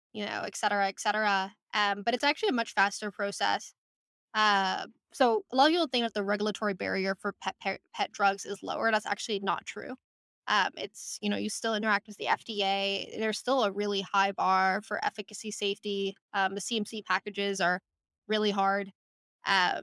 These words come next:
but just because of the, the, the, the ease,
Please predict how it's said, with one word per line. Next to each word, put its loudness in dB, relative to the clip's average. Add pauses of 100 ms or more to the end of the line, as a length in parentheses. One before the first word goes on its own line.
(360)
but 4
just -10
because -4
of -2
the, 2 (520)
the, 0
the, -2 (560)
the -8 (320)
ease, -8